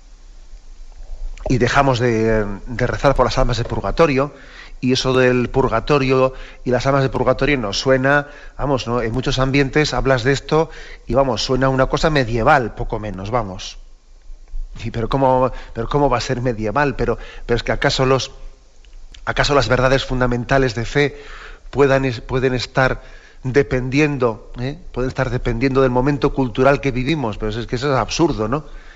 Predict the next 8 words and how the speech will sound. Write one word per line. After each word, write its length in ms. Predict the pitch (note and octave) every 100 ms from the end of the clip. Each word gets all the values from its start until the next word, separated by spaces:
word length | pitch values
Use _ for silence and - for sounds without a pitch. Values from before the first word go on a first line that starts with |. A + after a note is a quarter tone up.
| - - -
Es 80 | C3
absurdo 400 | B2+ C#3+ C#3 C#3
pensar 340 | C#3 C#3+ E3
que 100 | D3
dependiendo 440 | B2 A#2 B2 C#3
del 80 | C#3
momento 380 | C3 C3+ C#3+ C#3
cultural 480 | C#3+ A#2 C#3 D3+